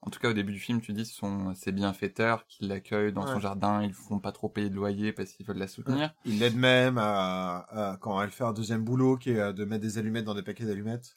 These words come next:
Speaker 1: Oui.
Speaker 2: euh, qui est un, un boulot infâme,
Speaker 1: Non, mais c'est ça.
Speaker 2: qui a fait en plus d'un travail à l'usine, il l'aide à le faire ça, euh.
Speaker 1: Et en fait, euh, ces deux personnes, et surtout le mari, vont être la, la, la cause de, de tout,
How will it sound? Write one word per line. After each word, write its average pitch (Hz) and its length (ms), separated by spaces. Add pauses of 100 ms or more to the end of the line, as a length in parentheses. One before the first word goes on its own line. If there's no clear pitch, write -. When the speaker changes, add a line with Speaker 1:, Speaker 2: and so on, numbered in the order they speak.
Speaker 1:
Oui. 104 140
Speaker 2:
euh, 101 80
qui - 100
est - 20
un, 95 100
un 95 120
boulot 107 340 (100)
infâme, 120 600
Speaker 1:
Non, 110 120
mais 101 120
c'est 101 140
ça. - 140
Speaker 2:
qui - 80
a 110 40
fait 131 140
en 110 100
plus 143 300
d'un 131 100
travail 117 260
à 110 40
l'usine, 120 500
il 101 160
l'aide 117 380
à 101 40
le 95 60
faire 98 180
ça, 123 200
euh. 120 520 (180)
Speaker 1:
Et 120 260 (140)
en 110 180
fait, - 580 (160)
euh, 95 420 (760)
ces 101 400
deux 107 180
personnes, 117 400
et 107 60
surtout - 280
le 104 120
mari, 107 480 (280)
vont 101 280
être 107 260
la, 85 300
la, 87 220
la 92 160
cause 113 580
de, 87 960
de 92 160
tout, - 200